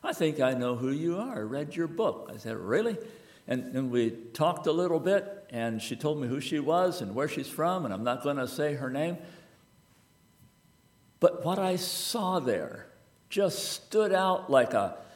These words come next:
like a, something dark on something light. It, it, she just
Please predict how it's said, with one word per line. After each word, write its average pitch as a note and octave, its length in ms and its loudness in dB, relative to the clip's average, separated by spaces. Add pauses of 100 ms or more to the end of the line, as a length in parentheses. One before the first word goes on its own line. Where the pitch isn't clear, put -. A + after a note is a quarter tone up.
(240)
like A#2 220 2
a, F#2 260 0 (2500)
something F3 500 2
dark F3+ 360 8
on E3 160 6
something D#3+ 480 4
light. F2+ 260 2 (460)
It, B2+ 120 2
it, F3 200 6
she - 480 -2
just G3 340 6